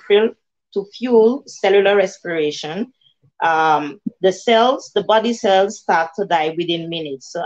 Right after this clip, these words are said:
as you know, um, if you have ever witnessed someone transitioning, um, after the last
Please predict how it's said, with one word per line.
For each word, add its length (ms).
as 240
you 160
know, 380
um, 540
if 140
you 100
have 160
ever 180
witnessed 460
someone 580
transitioning, 1000
um, 500
after 340
the 140
last 800